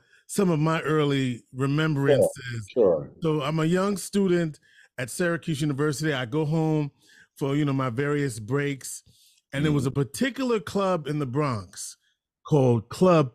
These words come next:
Speaker 1: three seventy-one. Um, and, and, and D J Hollywood was
Speaker 2: Wow.
Speaker 1: the D J in Club three seventy-one. And
Speaker 2: Wow.
Speaker 1: I, it's so funny because I was like,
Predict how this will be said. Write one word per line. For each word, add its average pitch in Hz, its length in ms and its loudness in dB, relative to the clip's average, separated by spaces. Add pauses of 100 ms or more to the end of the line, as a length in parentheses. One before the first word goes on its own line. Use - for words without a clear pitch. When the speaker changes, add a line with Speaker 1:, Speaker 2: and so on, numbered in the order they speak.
Speaker 1:
three 220 460 4
seventy-one. 135 1080 -2 (640)
Um, 156 440 2
and, 139 220 0
and, 139 260 -2
and 127 260 -4
D 214 220 4
J 196 220 0
Hollywood 139 920 0 (320)
was 135 160 0
Speaker 2:
Wow. 95 560 0
Speaker 1:
the 78 60 -6
D 76 60 -8
J 123 240 -10 (340)
in 143 180 -6
Club 151 400 0 (140)
three 208 340 4
seventy-one. 165 1000 -2 (480)
And 90 160 0
Speaker 2:
Wow. 90 180 0
Speaker 1:
I, - 20 -2 (160)
it's 180 180 2
so 247 140 4
funny 226 220 0
because 185 340 0
I 202 100 0
was 214 140 -2
like, 185 160 -2